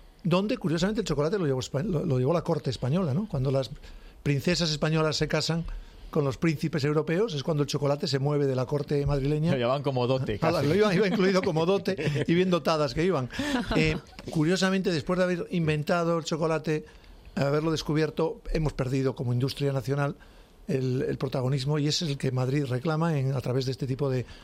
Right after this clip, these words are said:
Speaker 1: de eventos como es el Salón del Chocolate, etcétera.
Speaker 2: ¿Y, y es difícil o está difícil, eh,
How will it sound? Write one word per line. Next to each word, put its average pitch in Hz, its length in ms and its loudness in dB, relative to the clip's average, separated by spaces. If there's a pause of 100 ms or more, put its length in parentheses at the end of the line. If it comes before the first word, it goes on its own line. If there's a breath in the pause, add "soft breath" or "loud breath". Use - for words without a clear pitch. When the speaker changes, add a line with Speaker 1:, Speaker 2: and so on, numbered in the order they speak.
(160 loud breath)
Speaker 1:
de 139 100 0
eventos 143 380 0
como 127 220 -2
es - 100 -2
el 127 80 -2
Salón 131 380 0
del 117 80 -2
Chocolate, 131 460 -2
etcétera. - 360 -6 (240 loud breath)
Speaker 2:
¿Y, 113 260 -2
y 123 120 2
es 135 120 0
difícil 151 640 -2 (440)
o 107 100 0
está 131 220 -2
difícil, 131 640 0 (440 loud breath)
eh, 113 260 -2